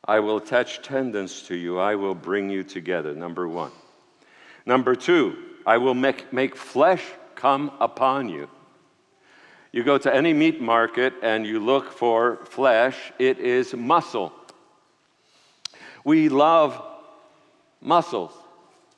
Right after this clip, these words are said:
Um, some like to eat it, some like to have it. Uh, you know, you, you go to a grocery store, you go to a bookstore, you go to a drugstore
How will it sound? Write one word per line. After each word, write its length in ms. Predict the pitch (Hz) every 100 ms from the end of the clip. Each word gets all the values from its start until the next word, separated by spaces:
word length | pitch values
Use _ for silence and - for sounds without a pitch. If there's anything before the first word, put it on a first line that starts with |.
| _ _ _ _ _ _ _ _ _
Um, 520 | - 104 98 95 87 - - _ _ _ _
some 320 | _ - 113 110
like 260 | 104 101
to 140 | - 117
eat 200 | 131 147
it, 200 | 170 -
some 320 | - 113 110
like 240 | 117 113
to 100 | -
have 400 | 95 - 123 139
it. 140 | 69 - - _ _ _ _ _ _ _ - - - - - - - - _ _ _ _ _ - - - -
Uh, 320 | 123 123 131 117 139 135
you 80 |
know, 160 | 139 135
you, 220 | 120 139
you 180 | 143 135
go 240 | 123 151
to 160 | 180 156
a 60 | 135
grocery 500 | 123 143 147 147 135
store, 260 | - 143
you 100 | 143
go 140 | 123 127
to 140 | 120
a 40 | 104
bookstore, 640 | 95 135 - - 135 131
you 120 | 127
go 180 | 107 123
to 200 | 120 117
a 40 |
drugstore 720 | 98 123 147 - - 139 139